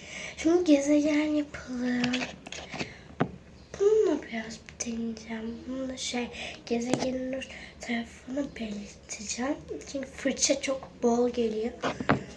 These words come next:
Hemen yapıyorum. Bu kısmı.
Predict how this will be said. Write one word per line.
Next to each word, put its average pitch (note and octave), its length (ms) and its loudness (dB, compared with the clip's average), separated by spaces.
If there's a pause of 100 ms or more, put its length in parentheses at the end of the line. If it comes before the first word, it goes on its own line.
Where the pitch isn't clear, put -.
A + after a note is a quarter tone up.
(600)
Hemen A#3+ 420 -4 (140)
yapıyorum. - 560 -12 (1300)
Bu - 40 -12 (100)
kısmı. - 320 -12